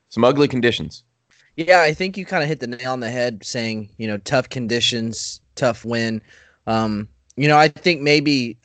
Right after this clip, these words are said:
Speaker 2: at least I know, I think I did, um, maybe took South Carolina a little bit more lightly. Um, I think they put up a little bit more of a, a, a game than I thought they would. Um, obviously, Florida pulled away there at the end, but I think I was,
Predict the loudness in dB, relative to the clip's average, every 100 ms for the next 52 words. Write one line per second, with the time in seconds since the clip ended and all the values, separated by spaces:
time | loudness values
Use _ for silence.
0 | -10 -4 -2 -2 0 2 2 4 2 2
1 | 0 -2 0 2 2 2 -2 -4 -10 -12
2 | -10 -8 -8 -8 -8 -8 -4 -2 -2 -2
3 | -4 -2 -2 -4 -4 -6 -4 -2 0 0
4 | 0 -2 -2 -10 _ _ -6 -2 -2 -2
5 | 0 0 2 2 2 0 0 0 0 2
6 | 2 4 4 2 0 0 2 2 2 0
7 | -2 0 0 0 0 2 4 2 0 -6
8 | _ _ _ -4 -2 2 4 2 0 -4
9 | 2 2 2 2 2 4 4 4 0 0
10 | -2 -2 -2 -2 2 2 2 _ _ _
11 | _ -2 2 4 6 6 4 0